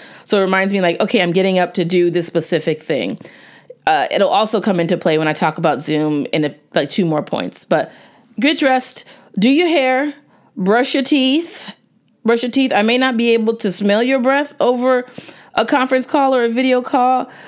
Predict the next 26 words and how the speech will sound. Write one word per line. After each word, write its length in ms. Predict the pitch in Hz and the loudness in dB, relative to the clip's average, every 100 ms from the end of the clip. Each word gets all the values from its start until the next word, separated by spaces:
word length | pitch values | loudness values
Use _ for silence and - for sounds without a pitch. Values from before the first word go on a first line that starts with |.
| - | -2
but 140 | 196 226 | 2 2
I 80 | |
can 180 | 226 208 | 2 -2
see 340 | 208 262 240 190 | 0 0 2 2
if 80 | |
you, 240 | 208 208 202 - | 0 0 0 -2
if, 200 | 170 - - | -4 -2 0
if 140 | 175 | 2
you 120 | 220 | 4
haven't 500 | 226 214 214 185 - - _ | 4 2 0 -2 -8 -18 _
brushed 300 | 190 185 180 | 0 0 0
your 120 | 180 | -2
teeth. 340 | 165 170 - - - - - - _ - | 0 -2 -4 -14 -20 -20 -20 -20 _ -2
Um, 240 | 170 160 | 0 0
if 80 | 160 | 0
you 80 | 180 | 0
got 140 | 190 | 0
the 100 | 202 | -2
crust 320 | 190 226 226 226 | 0 0 2 0
on 120 | 196 | 0
the 60 | |
side 240 | 190 185 185 | 0 0 0
of 60 | |
your 100 | 190 | 0
mouth 240 | 196 196 202 | 0 0 -2
still, 480 | - 156 123 131 | -4 -2 -2 -4